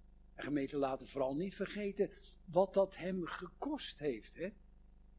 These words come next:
Terecht wordt gezegd over die wieg van Jezus, daarover valt al de schaduw van het kruis. Al liep ik, eh, vorige week een blokje om, zo in de wijk waar ik woonde, in, in Capelle.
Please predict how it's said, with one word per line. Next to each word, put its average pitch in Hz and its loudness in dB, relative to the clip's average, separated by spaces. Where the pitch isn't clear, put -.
Terecht 147 6
wordt 151 4
gezegd 151 2
over 143 6
die 135 -2
wieg 196 2
van 139 2
Jezus, 165 4
daarover 147 4
valt 180 2
al 170 2
de 139 -4
schaduw 180 -4
van 156 2
het - -6
kruis. 190 -2
Al - -10
liep 143 -2
ik, 135 -2
eh, 127 2
vorige 135 2
week 131 0
een 107 -8
blokje 147 2
om, 147 2
zo 143 4
in 123 4
de 113 -8
wijk 143 4
waar 120 -4
ik 104 -8
woonde, 135 2
in, 120 -6
in 110 -10
Capelle. 123 -4